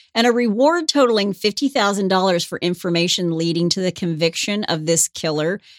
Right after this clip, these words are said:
had been offered by leading gay rights activists. Now, Bill's following the news media reports pertaining to his own crimes, and he collected newspaper clippings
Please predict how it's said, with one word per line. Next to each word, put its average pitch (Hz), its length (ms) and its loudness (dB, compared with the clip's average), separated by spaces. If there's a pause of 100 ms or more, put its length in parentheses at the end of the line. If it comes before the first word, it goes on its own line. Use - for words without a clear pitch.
had 226 200 2
been 214 180 4
offered 240 440 0
by 180 200 2
leading 190 500 0
gay 180 200 2
rights 165 380 -2
activists. - 720 -4 (560)
Now, 247 160 4
Bill's 302 420 2
following 330 600 2
the 247 80 4
news 339 340 0
media 156 440 -2
reports 156 500 -8
pertaining 254 640 0
to 240 160 0
his 208 240 2
own 220 300 -2
crimes, 190 360 -2 (280)
and 220 120 2
he 254 140 4
collected 233 640 0
newspaper 196 840 0
clippings 185 880 -4